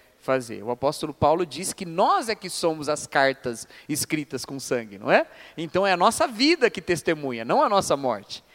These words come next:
Então nós testemunhamos com a vida. Não é o sangue do suicida que faz crescer a igreja, é o sangue do mártir. O mártir não é suicida. Por definição, o mártir é aquele que é morto pela oposição à sua causa, e não por ele mesmo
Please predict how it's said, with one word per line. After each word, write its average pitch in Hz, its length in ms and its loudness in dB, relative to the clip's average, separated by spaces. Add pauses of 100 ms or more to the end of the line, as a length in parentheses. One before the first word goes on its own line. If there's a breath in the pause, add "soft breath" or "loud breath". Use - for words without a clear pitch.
(240 soft breath)
Então 127 240 -6
nós 151 160 -4
testemunhamos 147 920 -4 (160 soft breath)
com 139 100 -2
a 202 80 -2
vida. 208 420 -4 (480 loud breath)
Não 202 360 4
é 240 40 8
o 277 140 6
sangue 240 480 0
do 180 140 -12
suicida 190 920 -4 (420 soft breath)
que 170 40 -12
faz 160 260 -2
crescer 147 360 -6
a 139 60 -4
igreja, 123 400 -8
é - 20 -6
o 131 60 -8
sangue 220 320 -6
do 381 80 0
mártir. 190 800 4
O - 20 -8
mártir 147 460 -4
não 269 100 -6
é 247 80 -8
suicida. 160 600 -10 (200 loud breath)
Por 165 160 0
definição, 175 540 -4
o 214 40 -8
mártir 180 320 -4
é - 20 -4
aquele 190 200 -6
que 214 120 -4
é 202 40 -2
morto 185 540 6
pela 208 240 -2
oposição 208 640 2
à 196 60 2
sua 160 180 0
causa, 123 420 2 (220 loud breath)
e 165 60 -2
não 214 180 4
por 240 220 4
ele 196 200 8
mesmo 175 400 2